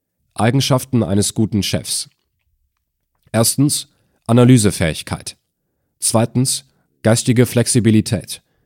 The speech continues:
Drittens, Urteilsvermögen. Viertens, Begeisterungsfähigkeit. Fünftens, Kreativität. Sechstens, Einfühlungsvermögen. Siebtens, Kommunikationsstärke. Achtens,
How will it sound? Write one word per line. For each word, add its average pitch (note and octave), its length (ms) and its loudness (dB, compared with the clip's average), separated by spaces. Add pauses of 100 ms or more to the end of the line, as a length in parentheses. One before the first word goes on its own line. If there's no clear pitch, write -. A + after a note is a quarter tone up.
(240)
Drittens, C3 560 -2 (200)
Urteilsvermögen. F2+ 960 0 (440)
Viertens, C3+ 640 -2 (260)
Begeisterungsfähigkeit. F2 1300 -2 (400)
Fünftens, C3 720 -2 (240)
Kreativität. G#2+ 880 0 (400)
Sechstens, - 680 -4 (260)
Einfühlungsvermögen. E2+ 960 -2 (380)
Siebtens, C3+ 680 -4 (420)
Kommunikationsstärke. A#2+ 1300 0 (460)
Achtens, A2 580 -4